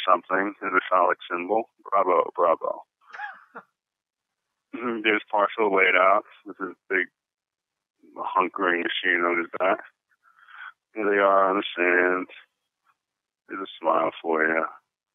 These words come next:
Speaker 2: Now, we have some of the sound guys and the stunt people and the translators, so maybe you can pinpoint who did what.
Speaker 1: Okay. The two guys in, in the middle there were around the fire.
Speaker 2: Mm-hmm.
Speaker 1: Those are the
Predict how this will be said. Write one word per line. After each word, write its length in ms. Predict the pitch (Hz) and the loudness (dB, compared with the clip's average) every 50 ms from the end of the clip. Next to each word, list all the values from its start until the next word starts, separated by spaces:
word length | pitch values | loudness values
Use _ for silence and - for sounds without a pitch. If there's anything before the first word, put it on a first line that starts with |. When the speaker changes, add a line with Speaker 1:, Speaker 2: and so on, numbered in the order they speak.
| _ _ _ _ _ _ _ | _ _ _ _ _ _ _
Speaker 2:
Now, 360 | 214 190 165 139 139 143 - _ _ _ _ _ | -12 -10 -10 -10 -10 -12 -16 _ _ _ _ _
we 60 | - 185 | -20 -20
have 440 | 175 185 208 226 233 233 240 240 233 _ _ _ _ _ _ _ _ - | -20 _ -14 -12 -12 -10 -12 -12 -14 _ _ _ _ _ _ _ _ -20
some 80 | 185 175 | -20 -20
of 80 | 156 - | -20 -20
the 60 | 151 _ _ | -20 _ _
sound 320 | 262 277 285 294 285 269 285 | -2 0 0 0 -4 -4 -2
guys 560 | 269 262 262 254 254 262 254 254 254 254 247 - - - _ | -2 0 0 -2 -2 -4 -6 -8 -8 -10 -12 -14 -20 -20 _
and 520 | - 170 165 165 165 160 165 160 156 156 156 _ _ _ _ | -20 -18 -16 -16 -14 -12 -14 -14 -16 -18 -20 _ _ _ _
the 40 | _ _ | _ _
stunt 200 | - 220 220 - | -8 -8 -8 -8
people 260 | 233 220 - 196 180 | -14 -14 -10 -10 -10
and 100 | 180 180 | -10 -12
the 40 | 170 | -16
translators, 720 | - - 180 175 165 151 139 151 139 139 139 135 123 - _ | -14 -14 -12 -12 -14 -12 -12 -12 -12 -10 -12 -14 -16 -16 _
so 80 | - - | -20 -16
maybe 200 | 165 185 185 202 | -16 -16 -16 -16
you 80 | 196 180 | -18 -18
can 240 | 185 170 160 160 156 _ _ _ _ _ _ | -20 -20 -20 -20 _ _ _ _ _ _ _
pinpoint 360 | 196 190 185 175 190 175 160 - | -20 -20 -18 _ -14 -14 -14 -14
who 100 | - 233 | -18 -18
did 180 | 233 220 208 185 170 | -14 -14 -16 -16 -10
what. 240 | 151 151 - - - _ _ _ _ _ _ _ _ _ _ _ _ _ _ _ 151 | -10 -8 -8 -8 -12 _ _ _ _ _ _ _ _ _ _ _ _ _ _ _ 0
Speaker 1:
Okay. 340 | 139 131 - - 85 82 87 82 80 82 - - _ _ _ _ | 0 0 2 2 4 4 4 0 -4 -14 -20 -20 _ _ _ _
The 80 | - - - | -20 -14 -4
two 140 | - 151 147 | -2 0 2
guys 320 | 143 143 139 135 131 135 135 123 | 4 4 6 6 6 4 2 0
in, 140 | 120 113 - - 101 | -6 -10 -10 -8 -8
in 100 | 110 104 101 | -6 -4 -4
the 60 | 98 101 | -4 0
middle 280 | 110 113 117 110 110 | 2 4 4 6 6
there 180 | 113 107 107 107 | 6 6 6 6
were 100 | 104 101 98 | 6 6 6
around 160 | 98 95 98 95 | 6 4 4 2
the 140 | 90 - - - | 0 -6 -4 2
fire. 360 | 101 101 107 110 107 101 - - _ _ _ _ _ _ _ _ _ _ _ _ _ _ _ _ _ _ _ 143 | 4 4 6 6 6 4 2 0 _ _ _ _ _ _ _ _ _ _ _ _ _ _ _ _ _ _ _ -20
Speaker 2:
Mm-hmm. 160 | 156 156 113 | -20 -6 -2
Speaker 1:
Those 140 | 113 113 113 | 0 2 2
are 60 | 110 101 | 0 0
the 80 | 98 | -2